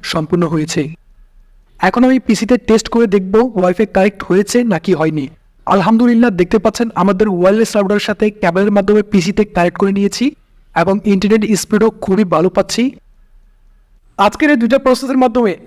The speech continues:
আপনি মেইন রাউটার থেকে সেকেন্ডারি রাউটারে কেবল দিয়ে কানেক্ট করতে পারবেন, সেকেন্ডারি রাউটার থেকে কেবল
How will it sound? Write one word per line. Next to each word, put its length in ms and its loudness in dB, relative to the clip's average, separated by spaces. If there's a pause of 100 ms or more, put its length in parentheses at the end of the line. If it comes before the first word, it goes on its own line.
আপনি 140 -2 (120)
মেইন 160 2
রাউটার 280 2
থেকে 140 -4 (120)
সেকেন্ডারি 340 2
রাউটারে 340 2 (200)
কেবল 260 0
দিয়ে 120 -6
কানেক্ট 200 -2
করতে 220 -6
পারবেন, 220 -2 (200)
সেকেন্ডারি 420 0
রাউটার 340 0
থেকে 140 0 (180)
কেবল 220 2